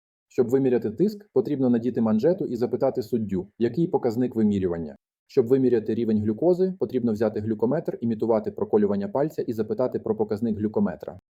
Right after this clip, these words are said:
Пов'язки та імобілізацію накладаємо так, як у реальності. Підготовку до транспортування також виконуємо так, як у реальності. Оснащення обладнанням і медичними матеріалами повинно відповідати прийнятим стандартам для оснащення швидкої допомоги.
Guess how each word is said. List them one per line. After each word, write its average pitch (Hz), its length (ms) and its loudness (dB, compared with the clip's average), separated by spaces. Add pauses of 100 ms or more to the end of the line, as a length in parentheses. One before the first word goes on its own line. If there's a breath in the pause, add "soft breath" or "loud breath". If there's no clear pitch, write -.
(180)
Пов'язки 190 360 6
та 151 100 0
імобілізацію 131 720 0
накладаємо 107 500 0
так, 113 220 -6
як 104 160 -2
у 214 40 2
реальності. 190 600 -2 (340)
Підготовку 131 500 0
до 117 100 2
транспортування 117 680 -4
також 127 300 -6
виконуємо 110 420 0
так, 120 160 -4 (100)
як 110 140 -8
у 117 40 0
реальності. 104 560 -2 (280)
Оснащення 156 560 0
обладнанням 139 680 -2
і 131 60 -6
медичними 127 520 -2
матеріалами 120 600 0
повинно 127 420 -2
відповідати 117 640 -2
прийнятим 117 460 -2
стандартам 113 600 0
для 104 120 0
оснащення 113 520 -2
швидкої 101 420 0
допомоги. 98 440 -2